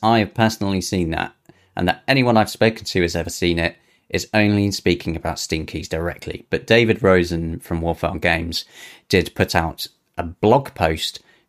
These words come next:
to explain further, where Rosen said very clearly that when they spoke to Valve, they would remove their game Overgrowth from Steam if it was to be sold at a lower price anywhere,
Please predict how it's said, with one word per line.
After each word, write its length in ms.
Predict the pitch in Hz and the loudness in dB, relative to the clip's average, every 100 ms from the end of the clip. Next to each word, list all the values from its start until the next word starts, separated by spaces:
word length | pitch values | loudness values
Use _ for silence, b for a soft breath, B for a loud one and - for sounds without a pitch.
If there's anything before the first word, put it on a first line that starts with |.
| - | -2
to 80 | 92 | 0
explain 400 | 82 - 90 85 | 0 2 2 2
further, 580 | - 95 85 82 82 - | 2 4 4 2 0 -4
where 520 | 101 95 85 90 - _ _ _ - | -2 2 2 2 -4 _ _ _ -4
Rosen 640 | 101 92 85 87 85 87 | -2 0 0 -2 -2 -4
said 400 | - - 85 80 - | -4 0 0 -2 -6
very 320 | 92 104 87 | -4 -2 -2
clearly 560 | - - 107 110 85 82 | -8 -2 2 2 2 -2
that 360 | 85 85 - _ b _ _ | -2 -2 -2 _ b _ _
when 240 | 107 104 | 0 2
they 80 | 95 | 4
spoke 300 | 87 - 110 | 2 2 2
to 100 | - | 2
Valve, 640 | 95 87 87 85 87 - - _ | 2 4 4 2 -2 -8 -20 _
they 160 | 98 92 | -2 0
would 160 | 87 | 0
remove 960 | 82 87 85 87 101 117 98 85 90 - _ _ | -4 -2 0 2 6 6 6 2 0 -8 _ _
their 160 | 92 87 | 0 2
game 280 | 90 87 87 | 2 0 2
Overgrowth 640 | 85 82 - 85 78 - - _ _ - | 0 -2 -2 -2 -2 -12 -20 _ _ 0
from 240 | 90 85 | 2 2
Steam 600 | - - 107 82 82 87 b b b b | -2 0 2 2 0 -4 b b b b
if 200 | - 92 | -2 0
it 80 | - | 0
was 200 | 92 85 | 0 -4
to 100 | - | -4
be 80 | 87 | -2
sold 380 | - 85 80 80 | 0 2 2 -2
at 100 | - | -2
a 60 | |
lower 240 | 85 80 78 | 0 0 -2
price 320 | - 85 - | -2 -4 -2
anywhere, 480 | 101 101 101 98 98 | 0 2 4 4 2